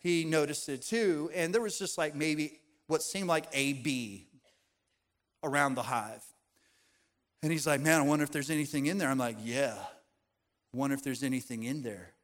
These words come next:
also, too. I wonder that." He's like, "Man, you should take that stick and just kinda, like, rattle it a little." And he's like, "Yeah,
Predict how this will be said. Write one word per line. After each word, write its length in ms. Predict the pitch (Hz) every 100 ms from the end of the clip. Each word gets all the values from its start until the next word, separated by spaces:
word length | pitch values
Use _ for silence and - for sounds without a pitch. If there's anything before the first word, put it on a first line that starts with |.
| _ _ -
also, 460 | 131 - 98 87 - _ _ _ _ _ _
too. 360 | - 147 143 95 - _ _ _ _ _ _ _ _ _ _
I 120 | 110
wonder 420 | 113 123 139 117 98
that." 280 | 85 80 - _ _ _ _ _ _ _ _ _ _ _ _ _ -
He's 120 | 117
like, 120 | 113
"Man, 200 | 131 135
you 60 | 127
should 200 | - 120
take 200 | 143 135
that 200 | 117 -
stick 380 | - - 127 113
and 100 | 104
just 140 | -
kinda, 300 | 123 104 92
like, 220 | 104 101 - _ _ _ _ _ _ _ 107
rattle 460 | 110 127 139 117
it 100 | 107
a 60 | 104
little." 400 | 107 110 113 104
And 80 | 107
he's 160 | 104 101
like, 200 | 101 - _ _ _ _ 104 101
"Yeah, 360 | 117 139 -